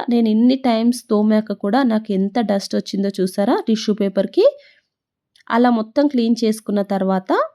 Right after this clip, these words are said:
వీటికి మళ్ళీ ప్రాసెస్ ఉంటుంది. ఇలా ఏదైనా ఆయిల్‌ని అయితే వేయండి. మన కుకింగ్ ఆయిల్ కానీ కోకోనట్ ఆయిల్ కానీ ఏ ఆయిల్ అయినా పర్వాలేదు. కొద్దిగా ఆయిల్‌ని వేసి ఇలా టోటల్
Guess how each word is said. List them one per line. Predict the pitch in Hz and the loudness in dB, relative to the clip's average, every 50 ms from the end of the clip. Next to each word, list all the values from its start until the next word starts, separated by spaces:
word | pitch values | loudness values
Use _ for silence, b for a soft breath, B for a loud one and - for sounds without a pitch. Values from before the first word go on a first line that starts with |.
| _ _ - | _ _ -6
వీటికి | 208 214 208 214 - - 208 | -4 -4 -4 -4 -6 -6 -4
మళ్ళీ | 202 202 208 220 277 | -2 -2 0 0 0
ప్రాసెస్ | 294 - 226 208 202 214 - 214 202 - | 0 0 0 -2 -2 -2 -4 -6 -6 -4
ఉంటుంది. | 208 196 196 190 196 190 190 208 277 415 539 - - - | -2 -2 -2 -2 -2 0 2 2 2 2 2 0 -4 -4
ఇలా | 208 208 202 202 196 202 202 - - | -4 -2 0 0 0 -2 -2 -4 -2
ఏదైనా | 202 202 214 240 254 269 262 262 - - | -2 -2 0 2 2 2 2 0 0 -2
ఆయిల్‌ని | 202 190 196 202 214 220 214 220 | -2 0 0 0 0 2 2 0
అయితే | 214 220 226 226 | 0 0 -2 -2
వేయండి. | 196 185 185 185 190 185 190 185 233 320 494 539 B B B B B B | -2 0 0 0 0 0 0 0 2 2 2 0 B B B B B B
మన | - 214 226 | -6 -6 -4
కుకింగ్ | 220 - 226 214 - 262 254 247 240 233 | -4 -6 -6 -6 -4 -2 0 0 2 2
ఆయిల్ | 220 208 202 208 | 2 2 2 0
కానీ | 208 - 202 196 202 202 208 202 202 | -2 -4 -4 -2 -2 -2 -2 -2 -4
కోకోనట్ | - - 196 196 196 220 214 214 214 202 208 208 | -2 -2 -2 -2 -2 -2 -2 0 -2 -2 -4 -4
ఆయిల్ | 196 196 190 190 190 | -2 -2 -2 -2 -4
కానీ | 190 190 190 190 196 196 - - | -4 -2 -2 0 0 -2 -2 0
ఏ | 208 214 247 254 | 0 2 2 4
ఆయిల్ | 240 214 208 202 202 202 | 4 2 2 0 0 0
అయినా | 196 196 202 226 | 0 0 -2 -2
పర్వాలేదు. | 220 220 196 190 185 185 185 185 180 175 180 240 285 | -2 -2 -2 -2 -2 -2 -2 -2 -2 -2 -2 -2 -2
కొద్దిగా | - 262 226 196 202 196 214 - - | -2 -4 -4 -4 -4 -4 -4 -4 -2
ఆయిల్‌ని | 196 190 196 214 240 247 247 254 | 0 0 2 2 4 4 4 2
వేసి | 214 202 190 185 185 - - 285 370 539 587 554 B B B B B B B - | 2 2 0 0 -2 -2 0 4 4 4 4 2 B B B B B B B -2
ఇలా | 233 240 233 226 220 226 | 0 0 0 0 0 -2
టోటల్ | - 220 233 247 277 277 - 339 339 392 | -2 0 2 2 2 2 2 2 2 2